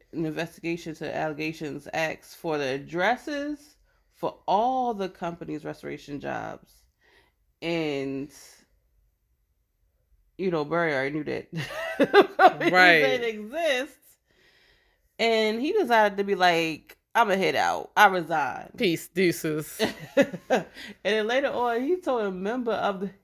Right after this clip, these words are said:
Speaker 1: his board that the insurance restoration business had been a sham
Speaker 2: From the
Speaker 1: from
Speaker 2: beginning.
Speaker 1: the beginning.
Speaker 2: Yep.
Speaker 1: And you got all these people involved, sir.
Speaker 2: Yeah. That's,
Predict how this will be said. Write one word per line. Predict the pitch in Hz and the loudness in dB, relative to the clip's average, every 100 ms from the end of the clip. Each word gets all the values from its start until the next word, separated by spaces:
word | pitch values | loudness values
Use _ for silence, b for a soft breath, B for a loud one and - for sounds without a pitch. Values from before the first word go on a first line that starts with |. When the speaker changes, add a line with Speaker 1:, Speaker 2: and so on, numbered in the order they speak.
| _ | _
Speaker 1:
his | - 392 392 | 0 2 2
board | 285 226 196 170 156 - b b b - | 0 0 0 -2 -6 -10 b b b 0
that | 202 180 - 170 | 2 2 -2 -6
the | 170 | -6
insurance | 147 170 - 202 220 196 | -4 -6 -6 -8 -6 -6
restoration | 175 170 165 156 160 - 156 | -8 -8 -8 -8 -8 -8 -6
business | 156 151 151 151 | -6 -6 -8 -12
had | - 180 180 170 175 | -12 -10 -10 -10 -8
been | 170 156 - | -6 -6 -8
a | 160 | -8
sham | 160 - - - 196 220 220 160 135 - - _ - | -8 -12 -16 -10 -6 -6 -4 -6 -8 -14 -20 _ -16
Speaker 2:
From | - - 165 | -10 -4 -2
the | |
Speaker 1:
from | 151 | 0
Speaker 2:
beginning. | 151 160 196 214 | 0 2 2 0
Speaker 1:
the | 220 | -4
beginning. | 208 226 202 247 294 311 269 208 170 | -6 -10 -8 -6 -4 -4 -4 -4 -4
Speaker 2:
Yep. | 143 151 170 - _ _ _ - | -4 -4 -6 -10 _ _ _ -12
Speaker 1:
And | 226 | -10
you | 247 | -8
got | 277 269 | -8 -10
all | 262 254 | -10 -10
these | 262 254 | -10 -8
people | 277 285 330 | -10 -10 -8
involved, | - 220 220 202 | -8 -8 -6 -8
sir. | - - - - 294 330 359 359 339 277 202 170 170 165 208 | -10 -20 -16 -8 -8 -6 -8 -6 -2 0 0 0 -2 -4 -6
Speaker 2:
Yeah. | 214 _ - | -10 _ 4
That's, | 190 285 | 4 4